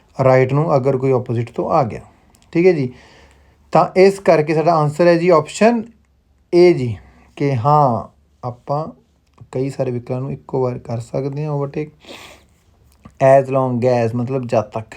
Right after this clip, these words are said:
you can move back to the right, ਜੋ ਤੁਸੀਂ ਮੂਵ ਕਰ ਸਕਦੇ ਹੋ ਬੈਕ ਰਾਈਟ ਨੂੰ, safely in case you come across, come across ਦਾ ਮਤਲਬ ਮਿਲਣਾ, vehicles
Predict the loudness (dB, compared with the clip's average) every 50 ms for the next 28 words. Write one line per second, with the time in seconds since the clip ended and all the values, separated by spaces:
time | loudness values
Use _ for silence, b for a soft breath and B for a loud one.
0 | -12 -8 -8 -8 -8 -6 -4 -4 -2 0 0 0 0 0 -2 -4 -6 -6 -4 -2
1 | -2 -4 -4 -8 _ -10 -8 -4 -2 0 0 0 0 -2 -4 -8 -10 -10 -8 -6
2 | -6 -6 -4 -4 -4 -2 -2 -2 -2 -4 -6 -8 -8 -6 -6 -6 -6 -6 -6 -6
3 | -4 -4 -4 -4 -4 -4 -6 -6 -6 -6 -6 -6 -6 -6 -8 -8 -8 b b b
4 | b b b b b _ -2 2 2 2 2 2 2 2 2 2 0 -4 -10 _
5 | _ -6 -4 -4 -4 -6 -2 2 4 4 6 6 4 2 -2 -2 -4 -4 -4 0
6 | 2 2 2 4 4 2 2 2 2 4 6 6 6 6 4 4 2 -4 -8 -14
7 | _ _ _ _ _ _ _ _ _ _ _ b b b b b b b _ -2
8 | 0 2 2 2 2 2 2 2 0 0 2 2 2 2 2 2 2 2 4 4
9 | 2 2 0 -4 -10 _ _ _ _ _ b b b b b b b b b b
10 | b b b b b b b b b b b b b b _ _ _ _ _ _
11 | _ _ _ _ _ 2 4 6 6 4 2 2 4 4 4 4 2